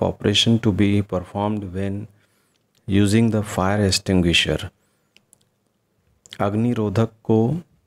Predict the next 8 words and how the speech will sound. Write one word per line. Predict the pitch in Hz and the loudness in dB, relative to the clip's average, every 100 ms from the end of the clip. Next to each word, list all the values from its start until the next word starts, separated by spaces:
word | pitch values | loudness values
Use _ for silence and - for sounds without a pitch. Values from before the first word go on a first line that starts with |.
| _ _ _ _ _ _ 104 | _ _ _ _ _ _ -4
उपयोग | 92 107 107 107 | 2 4 4 2
करने | 92 95 98 | -2 0 0
का | 98 104 | 0 -2
सही | - 95 113 | 0 2 2
क्रम | - 104 107 | 2 0 0
क्या | 98 92 82 | 0 0 0
है? | 80 95 95 - _ _ _ _ - | -2 -6 -8 -12 _ _ _ _ -2
Pull, | 110 107 | 2 2